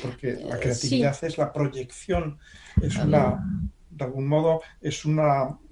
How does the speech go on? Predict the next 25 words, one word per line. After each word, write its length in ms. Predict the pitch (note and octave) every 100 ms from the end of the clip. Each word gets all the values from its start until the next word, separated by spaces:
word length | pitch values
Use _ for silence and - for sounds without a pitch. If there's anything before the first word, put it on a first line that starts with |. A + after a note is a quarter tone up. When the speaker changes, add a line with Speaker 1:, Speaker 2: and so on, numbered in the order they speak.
| -
Speaker 1:
es 140 | -
una 140 | D3+ D#3
irradiación 840 | F3 D3 C#3+ C3 C#3 - - F#3 D#3+
de 80 |
la 120 | B2+ B2
propia 340 | C#3+ C3 C3
identidad. 600 | B2+ B2 B2 B2 B2 G#2+ - - - - -
Speaker 2:
Sí, 440 | - - B3 A#3+ B3 -
claro, 200 | B3 G3+
y 60 |
la 120 | G3 F#3+
inten-, 340 | G3+ G#3+ F#3+ F#3+
la 120 | F#3+
identidad, 380 | F#3+ F#3+ A3 A3+
el 140 | G3+ G3
sol, 400 | - A#3 A#3 -
está 300 | - - G#3+
contenido 580 | A#3+ F#3+ F#3 F3+ F#3 A3
por, 280 | - F#3 F#3 - -
por 120 | G#3
los 180 | E3+ E3+
límites 380 | F#3+ F#3 - F#3
personales, 720 | - G3 - F#3 G3+ F#3+ -
claro. 320 | - F#3+ G3 -
Speaker 1:
Mm. 180 | C#3